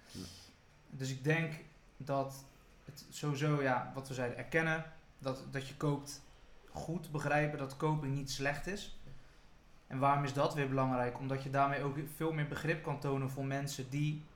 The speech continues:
Speaker 2: met problemen kopen. En die gedragingen inzetten om bepaalde, toch een bepaalde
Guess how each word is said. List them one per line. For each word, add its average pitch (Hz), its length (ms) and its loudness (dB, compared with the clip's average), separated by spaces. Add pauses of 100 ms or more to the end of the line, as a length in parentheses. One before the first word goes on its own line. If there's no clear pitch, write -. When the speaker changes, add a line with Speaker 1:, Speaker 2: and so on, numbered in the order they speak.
(200)
Speaker 2:
met 143 240 -2
problemen 135 540 0
kopen. 151 440 4 (720)
En 131 160 0
die 143 240 -2
gedragingen 143 720 4
inzetten 127 560 0
om 135 340 0 (320)
bepaalde, 135 840 6
toch 165 160 -4
een 147 60 -2
bepaalde 131 580 4